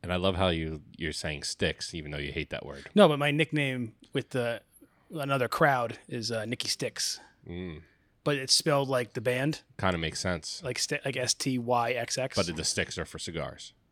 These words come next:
Speaker 2: Yeah, but they're also uncultured, that group of people. <laughs>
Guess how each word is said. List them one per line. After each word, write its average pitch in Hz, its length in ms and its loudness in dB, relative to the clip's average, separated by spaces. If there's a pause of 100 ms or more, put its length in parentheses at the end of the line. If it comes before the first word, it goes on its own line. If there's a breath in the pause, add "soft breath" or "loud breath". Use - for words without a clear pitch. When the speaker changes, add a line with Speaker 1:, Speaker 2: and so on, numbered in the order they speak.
(240)
Speaker 2:
Yeah, 185 320 2 (200)
but 156 100 -2
they're 180 140 8
also 147 260 4
uncultured, 120 540 -4 (220)
that 113 120 -4
group 110 200 -6
of 107 80 -10
people. 117 300 2
<laughs> - 40 2